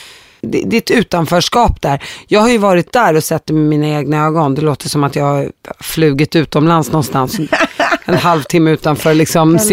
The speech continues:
Speaker 1: city.
Speaker 2: tjugo minuter från
Speaker 1: Ja,
Speaker 2: cent-,
Speaker 1: ja, men så
Speaker 2: centralen.
Speaker 1: är det ju. Det låter så töntigt när man säger det. Men när du kommer dit så är du en helt annan värld.
Speaker 2: Mm.
Speaker 1: Och jag gjorde ett program med, eh, Robert Aschberg tidigare. Och jag var där för att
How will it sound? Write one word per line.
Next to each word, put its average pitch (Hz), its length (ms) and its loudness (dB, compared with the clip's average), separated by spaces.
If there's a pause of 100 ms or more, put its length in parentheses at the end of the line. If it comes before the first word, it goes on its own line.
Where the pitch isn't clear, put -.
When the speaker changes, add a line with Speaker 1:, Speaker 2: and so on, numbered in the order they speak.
(160)
Speaker 1:
city. 165 180 0 (240)
Speaker 2:
tjugo 240 440 2
minuter 226 440 2
från 214 100 0
Speaker 1:
Ja, 254 260 4
Speaker 2:
cent-, 196 460 -2
Speaker 1:
ja, 262 140 4
men 202 40 0
så 277 60 2
Speaker 2:
centralen. 294 340 2
Speaker 1:
är 269 60 2
det 214 60 4
ju. 180 180 4
Det 208 140 2
låter 226 220 2
så - 120 -4
töntigt 202 440 -2
när 196 100 2
man 196 160 2
säger 196 440 0
det. 139 160 -6
Men 202 220 2
när 214 80 2
du 208 60 2
kommer 226 280 0
dit 208 560 0 (240)
så - 160 -2
är 208 220 2
du 190 140 2
en 196 80 4
helt 185 340 0
annan 185 300 2
värld. 247 380 0
Speaker 2:
Mm. 170 100 -8 (520)
Speaker 1:
Och 185 260 -4
jag 214 80 2
gjorde 226 240 2
ett - 100 -2
program 180 720 0 (260)
med, 170 520 -2
eh, 165 220 -2
Robert 175 300 -2
Aschberg 165 440 -4
tidigare. 143 520 -2 (380)
Och - 360 -6
jag 196 80 2
var 190 120 2
där 175 180 0
för 180 200 -2 (140)
att - 40 -10